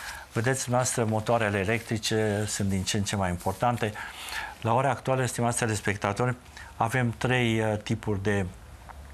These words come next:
combinații între motoare electrice sau trei tipuri de motorizări, să zic așa, categorii.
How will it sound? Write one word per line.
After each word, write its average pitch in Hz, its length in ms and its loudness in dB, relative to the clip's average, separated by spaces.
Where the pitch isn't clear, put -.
combinații 110 840 2
între 98 300 0
motoare 95 360 0
electrice 104 540 0
sau 104 300 2
trei 107 240 2
tipuri 101 420 -2
de 104 200 0
motorizări, 107 600 2
să 101 140 0
zic 95 240 -2
așa, 95 440 2
categorii. 98 720 0